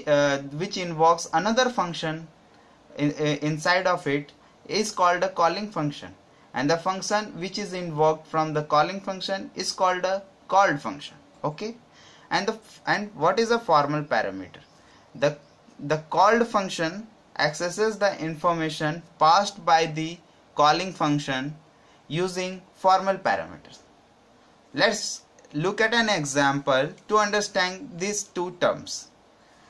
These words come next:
I have a snippet of code here. I have two function, main function and a swap function. And I, uh, through this example,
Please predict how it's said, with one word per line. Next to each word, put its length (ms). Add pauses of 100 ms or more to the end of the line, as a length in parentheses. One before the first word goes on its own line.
(200)
I 120
have 220
a 340
snippet 480
of 180 (300)
code 260
here. 320 (440)
I 80
have 160
two 140
function, 480
main 220
function 520
and 200
a 60
swap 380
function. 400 (1040)
And 160
I, 100
uh, 600
through 260
this 320
example, 760